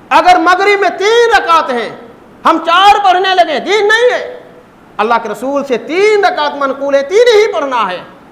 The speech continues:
कोई कहने लगे, "इसमें क्या हर्ज है? अरे भाई, चार पढ़ लेते हैं, क्या दिक्कत है? फजर में दो रकात हम चार पढ़ लें, ज्यादा पढ़ लें, नहीं चलेगा।"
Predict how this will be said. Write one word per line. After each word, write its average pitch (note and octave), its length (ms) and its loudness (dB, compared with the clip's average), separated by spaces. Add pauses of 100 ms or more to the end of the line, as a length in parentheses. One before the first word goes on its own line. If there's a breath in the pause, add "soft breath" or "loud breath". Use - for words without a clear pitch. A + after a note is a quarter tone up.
(760)
कोई A3 140 0
कहने B3 200 -2
लगे, C#4 140 -6
"इसमें C#4+ 200 -10
क्या A#3+ 100 -4
हर्ज C4+ 280 -6
है? F#4 60 -14 (440)
अरे A3 100 -4
भाई, A#3 100 0
चार A#3 280 -2
पढ़ C4+ 160 -6
लेते D4 160 -4
हैं, D#4+ 100 -8
क्या E4+ 120 -2
दिक्कत A#3 240 -10
है? - 100 -20 (680)
फजर D4+ 260 0
में F4+ 140 -4
दो F4+ 100 2
रकात F4 340 2
हम F#4 120 0
चार C4+ 240 0
पढ़ D4+ 160 -4
लें, F4 380 -6
ज्यादा A#3 300 0
पढ़ C#4+ 140 -2
लें, G4 340 -4 (500)
नहीं F4+ 200 0
चलेगा।" G#4+ 540 -4